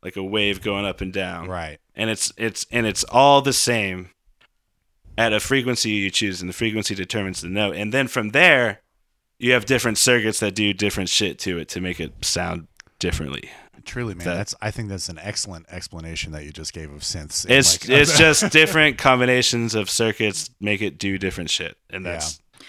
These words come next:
Speaker 1: that's how you get all the
Speaker 3: synthesizers
Speaker 1: sounds.
Speaker 3: set up in a universal way?
Speaker 2: No.
Speaker 3: And then,
Speaker 1: <laughs> No,
Speaker 3: okay, so
Speaker 1: no.
Speaker 3: they're all
Speaker 1: There's,
Speaker 3: okay.
Speaker 1: there's all sorts of,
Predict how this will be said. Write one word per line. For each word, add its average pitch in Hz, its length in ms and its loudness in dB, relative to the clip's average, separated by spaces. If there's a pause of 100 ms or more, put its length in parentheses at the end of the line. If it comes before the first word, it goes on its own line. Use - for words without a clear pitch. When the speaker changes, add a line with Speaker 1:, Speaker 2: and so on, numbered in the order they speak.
(280)
Speaker 1:
that's - 180 2
how - 80 2
you - 140 0
get - 100 0
all 87 60 -2
the 381 60 2
Speaker 3:
synthesizers 359 140 2
Speaker 1:
sounds. 330 240 -4
Speaker 3:
set 277 220 0
up 247 200 -2 (1800)
in 240 120 -8
a 240 40 -4
universal 226 720 -6
way? 240 380 -2
Speaker 2:
No. 113 120 0
Speaker 3:
And 127 100 6
then, - 340 4
Speaker 1:
<laughs> 131 260 2
No, - 60 -2
Speaker 3:
okay, 175 280 -4
so 226 140 -8
Speaker 1:
no. - 60 -2
Speaker 3:
they're 202 160 0
all 214 320 2
Speaker 1:
There's, 175 240 6
Speaker 3:
okay. 185 100 -2
Speaker 1:
there's 139 220 0
all 123 240 4
sorts 113 280 0
of, 104 180 -6